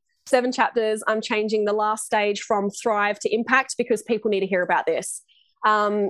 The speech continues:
and then, yeah, I just reached out to her after that and I told her what I did because of her passion. And, um, yeah, we just connected from there. And she spoke at the launch party that I had a couple of weeks ago. Um,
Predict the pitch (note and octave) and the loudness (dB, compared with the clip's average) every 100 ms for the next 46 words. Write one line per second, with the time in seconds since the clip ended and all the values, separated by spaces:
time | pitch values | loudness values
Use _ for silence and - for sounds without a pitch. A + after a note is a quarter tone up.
0 | - A3 G#3+ G#3+ G#3+ G#3 G#3 G3 G3+ B3+ | 0 0 2 2 2 2 0 -2 0 0
1 | G#3+ G#3+ A3 A3 - A#3+ - - B3 A3+ | 0 -2 -2 -4 -2 0 -2 -2 -2 0
2 | G#3 - G3 A#3 A#3+ A3+ - A3 G#3+ A3+ | -2 -2 2 2 0 -2 -2 -2 0 0
3 | G#3 G3 G#3 F#3+ F#3 A3 G3+ G#3 G#3+ G#3+ | -2 -2 0 0 0 -2 -2 -2 0 0
4 | G3+ G3 - _ - A#3 A3+ G#3+ G#3+ - | -2 -4 -10 _ 2 4 4 2 2 2
5 | D4 F#4+ - A3 A3 G#3+ G#3+ G3+ - G#3+ | 2 2 2 0 2 2 2 -2 -4 -2
6 | B3+ A3+ A3 G#3+ - G#3+ G#3 G#3 - F#3 | 0 0 -2 -4 -2 0 2 0 0 0
7 | F#3+ B3+ C#4 A3 G3+ G3+ - - - A#3+ | 2 2 0 0 -2 -6 -12 -10 0 0
8 | - A3+ G#3+ A#3 G3 G#3 G#3+ G#3 G#3 F#3+ | 2 0 2 -2 -2 -2 0 2 0 0
9 | A3 A#3+ - C4 A#3+ B3 A#3+ A3+ A#3+ A#3 | 0 -2 -2 -2 0 0 0 -2 -2 -2
10 | A#3+ B3 A#3 B3+ C#4 C4 D4 A#4+ B4+ _ | 0 0 0 -4 -2 0 2 0 -2 _
11 | _ _ A3 G#3+ G#3+ G#3+ G#3+ | _ _ 0 2 2 0 -2